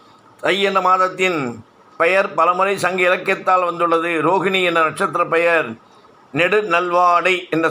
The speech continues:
சங்க இலக்கியத்தில் நேரடியாக பயன்படுத்தப்பட்டுள்ளது. இதை நாம் புரிந்து கொண்டு எதை எதை எப்படி எப்படி பெரியவர்கள் காட்டி நமக்கு கொடுத்து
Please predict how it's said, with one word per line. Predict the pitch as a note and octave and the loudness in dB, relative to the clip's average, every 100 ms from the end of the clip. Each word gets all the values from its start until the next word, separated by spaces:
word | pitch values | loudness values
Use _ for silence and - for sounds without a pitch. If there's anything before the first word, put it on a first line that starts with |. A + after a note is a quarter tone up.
| E3 | -2
சங்க | F3+ F3+ | 0 2
இலக்கியத்தில் | F3 D3+ F3+ D#3 F3+ D#3+ | 2 0 -2 0 0 2
நேரடியாக | D#3+ F3+ F3+ E3+ E3 E3+ | 2 2 4 2 2 0
பயன்படுத்தப்பட்டுள்ளது. | D#3+ E3 D#3+ D#3 D3+ D#3 D3+ D3 D3 D3 D3 - A2+ - _ _ _ _ _ _ _ - | 0 2 0 -2 -2 -2 0 0 0 -2 -4 -10 -20 -20 _ _ _ _ _ _ _ -4
இதை | D#3+ F3 | 0 2
நாம் | F3 E3 | 0 0
புரிந்து | F3+ F3+ F3 | -2 0 0
கொண்டு | E3+ F3+ D3+ B2 A2 - - _ _ _ _ _ - _ - E3 | 0 0 0 -2 -8 -20 -20 _ _ _ _ _ -20 _ -4 0
எதை | G3 G3 | 2 0
எதை | G3 G3+ F#3 | 2 0 0
எப்படி | E3 F#3+ F#3+ | 0 0 0
எப்படி | F3 F#3+ E3 | 0 -2 2
பெரியவர்கள் | F#3 F#3 F3+ E3 F3 | 0 0 -2 0 0
காட்டி | F3 E3 F3 | 0 0 0
நமக்கு | E3 D#3 D#3+ F3 C#3 G2+ - _ _ - _ | 0 -2 -2 -2 -2 -6 -14 _ _ -20 _
கொடுத்து | E3+ F#3 F#3 | -2 -2 0